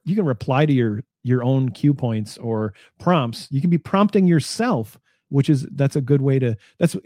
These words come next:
it's what we're demonstrating here is, is doing free writing and then prompting yourself as you, as you can continue. Um, so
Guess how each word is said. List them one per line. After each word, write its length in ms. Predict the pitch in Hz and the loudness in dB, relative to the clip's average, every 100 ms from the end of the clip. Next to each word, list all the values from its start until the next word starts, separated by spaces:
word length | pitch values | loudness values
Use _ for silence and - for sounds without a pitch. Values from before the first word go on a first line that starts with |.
| 165 | -12
it's 220 | 214 170 | -6 -2
what 120 | 180 | 0
we're 120 | 185 175 | 2 4
demonstrating 500 | 165 165 - 135 123 | 2 2 0 -2 -2
here 300 | 113 117 101 | -4 -4 -4
is, 200 | 101 - _ _ | -8 -12 _ _
is 180 | 131 107 | -6 0
doing 260 | 143 143 | 2 2
free 240 | 123 180 220 | 2 2 4
writing 340 | 196 185 175 | 4 4 2
and 80 | 147 | 0
then 100 | 127 | -2
prompting 340 | - 143 143 | -4 -4 -2
yourself 420 | 131 120 131 120 120 | -4 -4 -6 -8 -10
as 140 | 110 | -10
you, 140 | 107 - | -10 -10
as 100 | 107 | -10
you 80 | 107 | -10
can 260 | 113 104 - | -8 -8 -10
continue. 440 | - 107 110 101 - _ _ _ _ - | -14 -10 -8 -8 -10 _ _ _ _ -6
Um, 460 | 117 113 107 110 - _ _ _ | -4 -2 -4 -8 -12 _ _ _
so 280 | - 151 | -2 -2